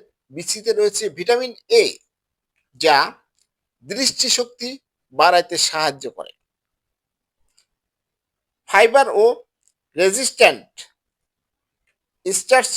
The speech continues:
সমৃদ্ধ কাঁঠালের বিচি খেলে ক্ষুধা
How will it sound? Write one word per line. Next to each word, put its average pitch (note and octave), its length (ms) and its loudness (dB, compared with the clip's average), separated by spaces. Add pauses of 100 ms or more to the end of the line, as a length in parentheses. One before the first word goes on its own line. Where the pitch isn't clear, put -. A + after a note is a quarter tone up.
সমৃদ্ধ G#3 380 -6 (480)
কাঁঠালের F#3 400 0 (100)
বিচি E3+ 280 -6
খেলে B3+ 200 -2 (2250)
ক্ষুধা F#3+ 320 4